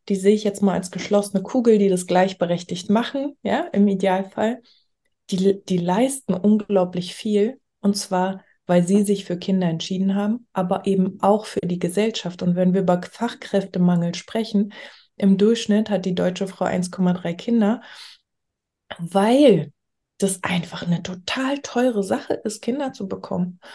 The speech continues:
Und da könnten wir als Gesellschaft, so wie wir jeden, der keine Arbeit hat oder Menschen, die krank werden, unterstützen,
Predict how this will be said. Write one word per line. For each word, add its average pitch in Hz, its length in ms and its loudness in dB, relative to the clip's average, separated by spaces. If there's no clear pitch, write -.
Und 185 160 0
da 208 100 4
könnten 208 400 2
wir 214 140 4
als 202 180 -2
Gesellschaft, 208 720 -2
so 226 380 0
wie 208 160 2
wir 196 280 2
jeden, 220 420 2
der 190 180 2
keine 180 420 0
Arbeit 226 460 -2
hat 202 260 -2
oder 180 240 0
Menschen, 196 420 2
die 170 100 -2
krank 220 460 -2
werden, 214 260 4
unterstützen, 214 760 -2